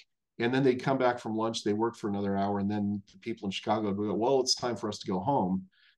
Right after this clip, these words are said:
And so there'd only be, like, about four hours worth of work done on the upgrade. And, and it was a lot of moving parts. And, and, uh, and so it took them three days to, to get all the work done.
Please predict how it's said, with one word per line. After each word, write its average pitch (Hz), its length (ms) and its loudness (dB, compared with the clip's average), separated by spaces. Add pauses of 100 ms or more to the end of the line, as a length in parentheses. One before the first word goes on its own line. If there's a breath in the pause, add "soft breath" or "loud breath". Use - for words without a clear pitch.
(120)
And 110 120 0
so 127 140 4
there'd 127 180 6
only 139 200 6
be, 127 160 0
like, 113 180 2
about 104 300 -4
four 131 280 2
hours 104 360 2
worth 101 180 -4
of 95 80 -2
work 110 300 0
done 107 340 2
on 95 140 2
the 95 100 2
upgrade. 92 560 0
And, 98 280 -2
and 107 140 0
it 98 80 -2
was 98 400 -2 (380 soft breath)
a 104 60 2
lot 131 200 6
of 131 100 6
moving 110 280 4
parts. 110 520 0
And, 95 460 0
and, 95 380 0
uh, 95 320 -2 (420)
and 107 120 0
so 120 160 6
it 117 80 2
took 165 160 6
them 143 120 4
three 143 200 0
days 98 460 0
to, 95 360 -4
to 107 120 -4
get 101 180 0
all 101 160 2
the 104 60 0
work 110 300 0
done. 87 320 -6